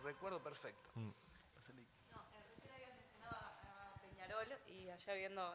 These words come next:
Speaker 3: en, en Uruguay, capaz lo, lo has escuchado, eh, que me pareció una <laughs> novedad absoluta, eh, de una canción que, que se viralizó hace muy poco, que
Speaker 2: Mm.
Speaker 3: decía algo así como, eh,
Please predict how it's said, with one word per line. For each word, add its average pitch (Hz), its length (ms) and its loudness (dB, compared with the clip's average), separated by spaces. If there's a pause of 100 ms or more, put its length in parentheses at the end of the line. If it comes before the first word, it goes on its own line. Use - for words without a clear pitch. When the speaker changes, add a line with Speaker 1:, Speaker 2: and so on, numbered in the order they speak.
(100)
Speaker 3:
en, 175 340 -8
en 175 180 0
Uruguay, 180 340 12
capaz 180 300 12
lo, 175 500 12
lo 170 100 12
has 180 120 12
escuchado, 196 560 12 (420)
eh, 170 280 12
que 175 100 12
me 175 60 12
pareció 180 280 12
una 208 160 12
<laughs> - 0 -
novedad 202 440 12
absoluta, 208 540 12 (340)
eh, 180 240 12
de 180 100 12
una 208 160 12
canción 202 280 12
que, 190 240 12
que 180 100 8
se 165 120 10
viralizó 170 340 12
hace 202 180 12
muy 190 380 10
poco, 208 420 12
que 180 160 10
Speaker 2:
Mm. - 20 12
Speaker 3:
decía 208 220 12
algo 202 120 12
así 190 140 10
como, 190 380 12
eh, 160 300 6